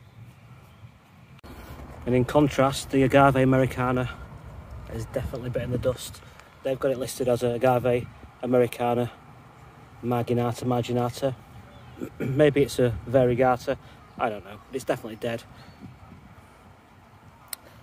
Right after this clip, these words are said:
There's a few more agaves, and there's an Opuntia.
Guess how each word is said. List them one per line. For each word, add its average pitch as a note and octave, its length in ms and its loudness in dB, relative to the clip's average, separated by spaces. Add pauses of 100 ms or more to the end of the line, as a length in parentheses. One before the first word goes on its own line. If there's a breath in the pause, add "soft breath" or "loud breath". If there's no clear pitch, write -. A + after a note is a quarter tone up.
(100)
There's - 180 -14
a - 40 -14
few C#3 160 0
more B2 220 2
agaves, G#2+ 720 -6 (1120)
and A2+ 100 -16
there's A#2 140 -8
an A2+ 80 -8
Opuntia. A#2 580 -8